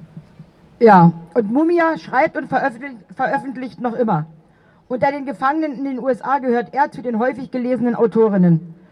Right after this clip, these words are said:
Trotz extremer Haftbedingungen gehört er auch weltweit zu den regelmäßig veröffentlichen, veröffentlichten Autoren aus den U S A. Trotz Jahrzehnte währender Bedrohung auf sein Leben gibt er nicht auf,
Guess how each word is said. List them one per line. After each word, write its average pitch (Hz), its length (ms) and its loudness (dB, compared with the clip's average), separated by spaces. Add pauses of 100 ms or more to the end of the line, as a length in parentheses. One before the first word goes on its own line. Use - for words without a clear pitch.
(340)
Trotz 302 220 0
extremer 285 520 -2
Haftbedingungen 269 680 -2
gehört 254 320 0
er 226 160 0
auch 196 180 -2
weltweit 262 460 -2
zu 269 80 -6
den 226 160 -4
regelmäßig 247 600 -2
veröffentlichen, 190 720 -4 (240)
veröffentlichten 220 800 -4
Autoren 208 440 0
aus 185 180 -2
den 185 120 -6
U 180 120 -2
S 175 120 -2
A. 160 220 -2 (800)
Trotz 302 240 2
Jahrzehnte 285 560 0
währender 269 360 2
Bedrohung 240 440 0
auf 233 140 -2
sein 226 200 -2
Leben 240 300 -2
gibt 196 180 -8
er 220 80 -4
nicht 196 220 -4
auf, 180 220 2